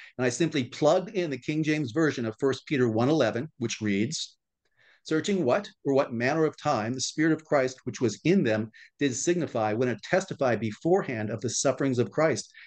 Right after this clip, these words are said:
and the glory that should follow." I forgot how, eh, not misleading, but how confusing the King James Version translation is.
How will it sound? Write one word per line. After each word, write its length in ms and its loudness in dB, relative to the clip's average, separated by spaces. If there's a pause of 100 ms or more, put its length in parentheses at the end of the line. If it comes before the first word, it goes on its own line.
(140)
and 100 -4
the 60 -4
glory 340 0
that 140 -8
should 160 -6
follow." 420 0 (600)
I 60 -4
forgot 300 0
how, 300 -2 (300)
eh, 160 -4
not 260 2
misleading, 480 0
but 140 -2
how 100 2
confusing 720 0
the 60 0
King 320 0
James 360 0
Version 440 0
translation 680 0
is. 360 0